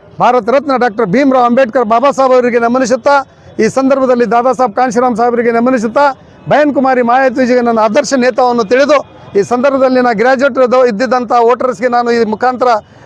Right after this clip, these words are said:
ಒಂದು ರಿಕ್ವೆಸ್ಟ್ ಏನು ಮಾಡ್ತೀನಿ ಅಂದರೆ, ನಿಮ್ಮ ಮತವನ್ನು ಬೇಕಾರ ಹೋಗ್ಬಿಡ್ಬೇಡಿ.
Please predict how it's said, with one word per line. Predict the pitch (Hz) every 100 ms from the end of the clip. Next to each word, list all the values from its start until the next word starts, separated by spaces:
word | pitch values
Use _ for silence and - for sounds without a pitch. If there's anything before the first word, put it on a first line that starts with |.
| -
ಒಂದು | 214
ರಿಕ್ವೆಸ್ಟ್ | 214 202 294 277
ಏನು | 269
ಮಾಡ್ತೀನಿ | 254 240 254
ಅಂದರೆ, | 247 269 285 - - - 196
ನಿಮ್ಮ | 247 240
ಮತವನ್ನು | 220 233 311 302 262 254 254 - - - - 147
ಬೇಕಾರ | 208 220 240
ಹೋಗ್ಬಿಡ್ಬೇಡಿ. | 214 196 170 147